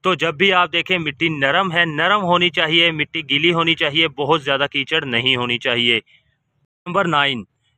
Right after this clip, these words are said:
नौवें नंबर पर आपके पौधे की मिट्टी अगर बेहतर नहीं है तब भी आपके पौधे की ग्रोथ नहीं होगी और ऊपर से पत्ते पीले होकर झलकर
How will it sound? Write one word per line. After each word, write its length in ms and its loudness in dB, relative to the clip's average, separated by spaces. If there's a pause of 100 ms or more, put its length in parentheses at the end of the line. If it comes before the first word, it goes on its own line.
(140)
नौवें 340 2
नंबर 280 0
पर 380 2 (100)
आपके 600 2
पौधे 380 0
की 200 0
मिट्टी 460 -2
अगर 260 0
बेहतर 400 -2
नहीं 300 0
है 220 2 (120)
तब 200 0
भी 240 4
आपके 440 2
पौधे 360 -2
की 140 -6
ग्रोथ 240 -2 (100)
नहीं 300 0
होगी 320 0 (300)
और 180 0
ऊपर 260 -8
से 200 -4
पत्ते 360 -8
पीले 300 -2
होकर 440 -2
झलकर 480 -2